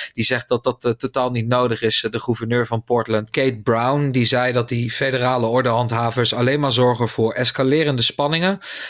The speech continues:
en nodeloze confrontaties. En ze beschreef hun inzet als openlijk machtsmisbruik.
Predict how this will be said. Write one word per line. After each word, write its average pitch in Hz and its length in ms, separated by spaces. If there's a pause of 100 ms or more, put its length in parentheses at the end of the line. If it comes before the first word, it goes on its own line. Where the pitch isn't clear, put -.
en 117 480
nodeloze 127 720
confrontaties. 107 1080 (300)
En 95 140
ze 107 120
beschreef 110 400
hun 110 200
inzet 117 480
als 104 500
openlijk 135 640
machtsmisbruik. 104 1080